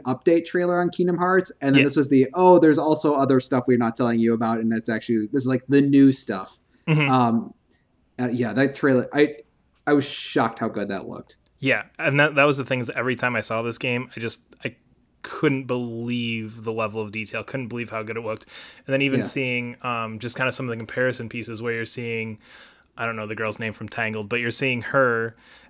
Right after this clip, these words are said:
Speaker 2: and then you're seeing
Speaker 1: Yeah.
Speaker 2: Jack Sparrow, who's very much a real person,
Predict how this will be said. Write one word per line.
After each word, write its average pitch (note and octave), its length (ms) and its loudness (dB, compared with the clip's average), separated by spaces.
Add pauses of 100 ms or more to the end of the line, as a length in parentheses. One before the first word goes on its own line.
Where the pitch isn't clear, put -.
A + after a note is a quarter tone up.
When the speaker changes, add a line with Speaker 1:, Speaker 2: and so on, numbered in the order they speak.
Speaker 2:
and C3 140 0
then B2+ 80 2
you're B2 120 -2
seeing B2 300 2
Speaker 1:
Yeah. A#2 60 -6
Speaker 2:
Jack A#2 280 0
Sparrow, A#2+ 360 2
who's A2 220 -6
very A#2+ 480 0
much A#2 280 -4
a A#2 80 -4
real A2+ 480 -4
person, D#3 800 -4